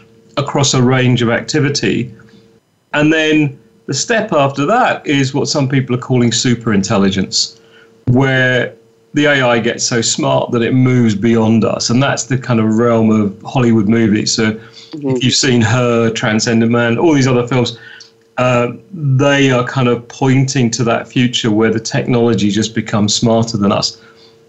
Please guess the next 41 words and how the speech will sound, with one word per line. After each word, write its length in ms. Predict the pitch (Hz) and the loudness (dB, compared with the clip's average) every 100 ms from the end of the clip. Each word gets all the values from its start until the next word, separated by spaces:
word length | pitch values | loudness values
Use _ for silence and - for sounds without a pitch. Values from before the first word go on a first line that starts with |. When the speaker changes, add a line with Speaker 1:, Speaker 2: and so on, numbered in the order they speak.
| - _ - | -20 _ -4
Speaker 1:
That's 320 | 143 143 - | 0 0 0
the 80 | 139 | 2
unknown. 400 | 113 110 101 107 | 4 4 2 0
We, 160 | 131 - - | -2 -2 -4
none 240 | 160 220 | 0 4
of 80 | 262 | 4
us 180 | 247 - | 2 0
really 320 | 110 135 120 | 0 2 4
know 420 | 110 107 104 101 98 - _ - _ | 4 4 2 0 -2 -16 _ -20 _
how 240 | - 143 | -2 0
this 240 | 117 117 107 | 0 0 -2
is 60 | |
gonna 200 | 107 110 | -2 -2
play 340 | 107 123 110 104 | -2 -2 0 2
out, 260 | 104 101 - | 0 -2 -2
um, 360 | 107 104 113 - | 0 2 0 0
how 220 | - 131 | 0 0
far 320 | - 127 113 | 0 0 0
it 40 | 101 | 0
will 100 | 104 | 0
go, 240 | 123 117 | 0 0
how 180 | 107 113 | -2 -6
quickly 420 | - 151 - 131 | -4 -4 -2 -4
it 80 | - | -2
will 80 | 110 | 0
go, 420 | 117 117 110 101 - - - _ _ | 0 2 2 -2 -6 -20 -20 _ _
how 280 | - - 170 | -8 -2 -2
human 400 | 135 175 151 139 | -2 2 2 4
decision 500 | 123 123 170 151 151 | 2 2 2 2 2
makers 400 | 127 120 120 101 | 2 0 0 -2
will 120 | 113 113 | 2 2
react 540 | 113 120 117 117 - | 2 2 0 -4 -4
when 180 | 120 117 | -2 -2
faced 440 | 117 127 117 - | -2 -2 -2 0
with 280 | 120 110 110 | 0 0 -4
putting 280 | - 120 120 | -2 0 2
more 160 | 113 110 | 2 0
technology 600 | - 120 143 156 123 123 | -2 -2 0 2 2 2
into 180 | 107 | 2
their 140 | 113 104 | 0 2
business, 680 | 113 104 117 107 - - | 0 0 2 2 0 -4